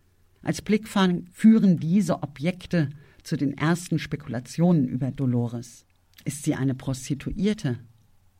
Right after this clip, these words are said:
Eine Geliebte oder wurde sie vergewaltigt? Ist sie eine eilige Geschäftsfrau, eine Künstlerin oder ein Transvestit? Hat sie die Wohnung übereilt verlassen oder hat sie nur unbrauchbare Dinge zurückgelassen?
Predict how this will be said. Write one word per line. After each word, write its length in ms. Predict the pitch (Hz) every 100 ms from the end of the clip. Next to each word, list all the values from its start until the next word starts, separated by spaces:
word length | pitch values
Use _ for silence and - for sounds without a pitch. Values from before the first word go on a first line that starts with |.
| _ -
Eine 340 | 156 127 127 - -
Geliebte 580 | 139 131 226 226 - -
oder 260 | 143 127
wurde 180 | 143 139
sie 240 | 127 123 - _ -
vergewaltigt? 800 | 139 131 127 139 - - - _ - _ _ _ _ - - -
Ist 160 | -
sie 120 | 170
eine 340 | - 147 127 -
eilige 440 | 131 175 196 151
Geschäftsfrau, 880 | 147 - 175 175 - - - 208 226
eine 260 | - 143 131
Künstlerin 800 | 131 175 190 - 262 247 226 196
oder 300 | - 147 120
ein 360 | 131 131 135 - -
Transvestit? 760 | 127 127 143 143 - 247 - _ _ _
Hat 240 | - 151 147
sie 100 | 160
die 160 | 147
Wohnung 280 | 135 143 147
übereilt 520 | 147 147 147 190 254 -
verlassen 460 | 180 147 143 170
oder 260 | - 165 156
hat 140 | 156
sie 120 | -
nur 300 | 160 147 139 -
unbrauchbare 1080 | 170 160 147 - 143 127 - 139 135 135
Dinge 400 | 135 185 240 262
zurückgelassen? 840 | 254 147 131 131 135 135 131 135